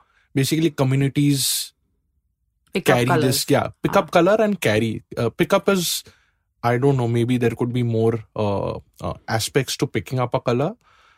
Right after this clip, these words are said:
Speaker 1: but, uh, more importantly, I would like to know how do they carry it, because it just, it just becomes them, right?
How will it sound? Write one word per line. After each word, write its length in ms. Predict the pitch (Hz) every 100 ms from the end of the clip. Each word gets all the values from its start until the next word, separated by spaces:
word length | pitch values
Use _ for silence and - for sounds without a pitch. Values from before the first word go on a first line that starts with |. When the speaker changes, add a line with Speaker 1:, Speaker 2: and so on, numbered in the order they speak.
| _ _ 117
Speaker 1:
but, 240 | 117 110 -
uh, 140 | 113
more 240 | 113 127 139
importantly, 440 | 139 143 139 139
I 40 | 131
would 160 | 127
like 200 | 120 117 -
to 80 |
know 360 | 123 123 123 117 - -
how 140 | 127 123
do 100 | 127
they 120 | -
carry 360 | - 101 104
it, 100 | 98
because 360 | 98 - 101 98
it 100 | 104
just, 480 | - 127 - - - _ _ _ _ _ _ _ _ _ _ _ -
it 60 |
just 220 | 127 156
becomes 380 | 131 - 131 120
them, 260 | 113 101 92
right? 220 | 107 143